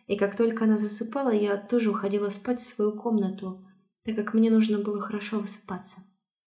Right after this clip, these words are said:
У меня появилась привычка ложиться рано и просыпаться с первыми лучами солнца.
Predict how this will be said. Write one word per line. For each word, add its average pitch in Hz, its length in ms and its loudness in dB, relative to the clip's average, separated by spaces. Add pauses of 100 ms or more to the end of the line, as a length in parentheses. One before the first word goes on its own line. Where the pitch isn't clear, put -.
(1160)
У 240 60 2
меня 254 140 6
появилась 247 360 4
привычка 247 480 0
ложиться 220 380 0
рано 190 360 0 (580)
и 214 80 -4
просыпаться 226 640 -2
с - 80 -4
первыми 214 360 2
лучами 196 400 -2
солнца. 185 460 -10